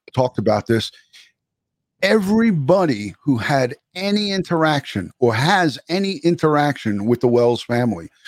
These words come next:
whether it's from their old residence in Utah, whether it's where she came from in Wisconsin, whether it was from all their multiple different addresses that they've had in the past, everybody gets looked at, everybody gets questioned.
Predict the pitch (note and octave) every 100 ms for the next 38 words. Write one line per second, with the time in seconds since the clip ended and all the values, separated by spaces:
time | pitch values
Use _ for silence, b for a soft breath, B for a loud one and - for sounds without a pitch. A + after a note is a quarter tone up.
0 | B B2 B2+ C#3 C3 - C#3 B2+ A#2+ A#2+
1 | A#2 C3+ C#3+ B2+ C#3+ C#3+ D3 D3 - A2+
2 | C#3 G#3 - F#3+ G3 F3+ B B - A#2+
3 | A#2 G#2+ - A#2 G2+ - F3+ - F3 F3
4 | D#3 F3 E3+ E3+ B2+ B2 A2+ G2+ - F3+
5 | F#3+ - F#3 F3 b b - B2 A#2+ A#2+
6 | B2 - C3+ C3 C3 C#3+ C3 A#2 C3 D#3
7 | D#3 D#3 D3 C#3 D3 D3+ - - B2+ C#3+
8 | C#3+ E3 C#3+ C#3 - B2 G#2 C#3 C#3+ A#2
9 | G#2+ - D#3+ F#3 - _ _ _ _ _
10 | - G3+ G#3+ G3 F3+ F3 - F3 - D3+
11 | D3 - C#3+ D3+ D3 C#3 C3 - - C3+
12 | - C#3 C3